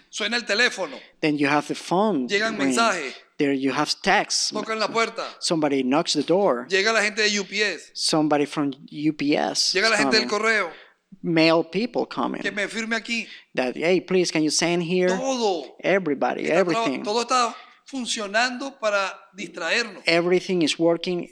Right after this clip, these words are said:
Speaker 2: for your distraction.
Speaker 1: Amazon llega cada ratico a dejar paquetes.
Speaker 2: Amazon comes every time to leave some package on your front door.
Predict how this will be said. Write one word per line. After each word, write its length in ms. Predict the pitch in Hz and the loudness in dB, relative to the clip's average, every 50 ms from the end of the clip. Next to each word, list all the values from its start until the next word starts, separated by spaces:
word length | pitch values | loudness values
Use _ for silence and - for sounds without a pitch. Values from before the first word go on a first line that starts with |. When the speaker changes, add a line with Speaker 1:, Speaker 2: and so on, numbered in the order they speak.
| _ _ | _ _
Speaker 2:
for 180 | - - 165 147 | -6 -4 -2 0
your 160 | 143 147 147 | 2 2 2
distraction. 880 | 135 135 127 - - - - 180 190 220 - - - 147 127 123 120 _ _ _ - _ - | 2 2 -2 -2 -2 0 0 0 0 0 0 -2 -2 -2 -4 -10 -12 _ _ _ -14 _ 0
Speaker 1:
Amazon 440 | 175 208 233 262 262 262 254 208 185 | 0 2 2 0 -2 -2 -4 -2 -2
llega 200 | 202 208 226 220 | -2 -2 -2 0
cada 220 | 220 226 233 233 | 0 2 2 2
ratico 500 | 226 220 196 - 226 214 202 - 240 233 202 | 2 0 -4 -4 -6 -8 -4 -2 -2 0 2
a 60 | 196 | 2
dejar 260 | 196 180 175 185 185 | 0 2 0 0 0
paquetes. 460 | - 156 - - 226 208 - - 127 - - - | -2 -4 -2 -2 -6 -6 -6 -12 -16 -16 -4 0
Speaker 2:
Amazon 400 | 147 151 170 175 - - 180 175 | 0 2 2 2 0 0 -2 -2
comes 280 | 156 - 165 160 165 - | 0 0 0 0 2 2
every 200 | 160 156 160 185 | 2 2 2 0
time 260 | 185 - 190 196 226 226 | 0 0 0 2 0 0
to 120 | - 165 | 0 0
leave 180 | 139 139 127 - | 0 0 -2 0
some 160 | - 143 131 | -2 -4 -2
package 340 | - 143 151 175 - - - | 2 0 0 0 0 -6 -8
on 120 | 117 - - | -8 -8 -8
your 80 | 117 | -10
front 260 | 110 - 135 117 113 120 | -6 -6 -4 -4 -4 -2
door. 280 | 120 123 131 - - | -2 -2 -2 -4 -6